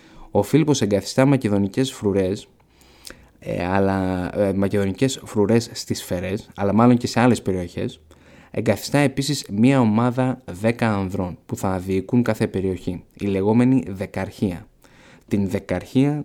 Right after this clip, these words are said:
την επιλέγει ο ίδιος ανάλογα πόσο καλό παιδί είσαι. Αν είσαι δηλαδή αφοσιωμένος σε βασιλιά,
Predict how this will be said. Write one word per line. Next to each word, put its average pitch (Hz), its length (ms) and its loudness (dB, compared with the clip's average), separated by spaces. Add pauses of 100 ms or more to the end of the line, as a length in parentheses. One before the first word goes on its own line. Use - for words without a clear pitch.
την 104 140 2
επιλέγει 127 720 2
ο 95 100 0
ίδιος 117 460 4
ανάλογα 117 400 2
πόσο 107 220 -6
καλό 95 240 -2
παιδί 92 200 -6
είσαι. - 200 -8 (220)
Αν 117 180 4
είσαι 104 160 2
δηλαδή 95 280 0
αφοσιωμένος 101 500 0
σε 98 80 -8
βασιλιά, 120 560 -2